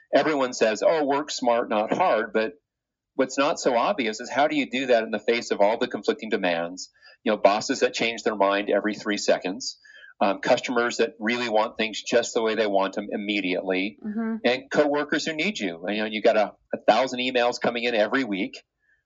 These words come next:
Speaker 1: And when you're done with that, you've got an app feed, whether it be Slack or whatever, you know, channels you're using for instant message, WhatsApp, or however you're doing it at work. You're just overwhelmed. So how do you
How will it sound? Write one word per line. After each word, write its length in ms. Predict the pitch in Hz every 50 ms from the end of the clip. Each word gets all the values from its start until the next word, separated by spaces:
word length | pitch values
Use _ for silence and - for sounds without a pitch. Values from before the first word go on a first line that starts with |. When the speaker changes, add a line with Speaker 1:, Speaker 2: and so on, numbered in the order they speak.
| _ -
Speaker 1:
And 180 | 123 113 113 117
when 120 | 117 113
you're 100 | 110 113
done 240 | - 127 123 123 123
with 100 | 120 117
that, 220 | - 123 127 135 131
you've 140 | 120 110 -
got 160 | 117 110 113
an 80 | 110
app 260 | 107 113 143 175 - - -
feed, 260 | 110 104 104 107 107 123 113 110
whether 260 | 98 110 107 104 107 107
it 80 | -
be 100 | - 101
Slack 480 | 104 - - 117 113 107 107 107 107 -
or 80 | 107 101
whatever, 500 | 104 101 101 98 107 104 101 104 104 - _
you 100 | - 110
know, 60 | 95
channels 460 | 95 - - 110 107 107 104 104 101 -
you're 80 | 101 101
using 240 | 101 98 107 98
for 100 | 92 104
instant 280 | 101 101 - - 98 98
message, 300 | 104 98 - - 104 - - -
WhatsApp, 420 | 104 104 - - 98 98 101 101 -
or 120 | 95 98
however 240 | 101 101 104 104 101
you're 140 | 107 98 98 95
doing 180 | 107 101 98 98
it 80 | 95 95
at 80 | -
work. 300 | 147 175 160 117 107 - _ - - - - - - - - - _ _ _ _ _ _ _ _
You're 180 | - 135 147 143
just 180 | 156 165 -
overwhelmed. 560 | 160 143 135 139 139 127 - 226 220 131 101 -
So 120 | 113 104
how 180 | 98 - 165 180
do 80 | 190
you 220 | 190 190 190 180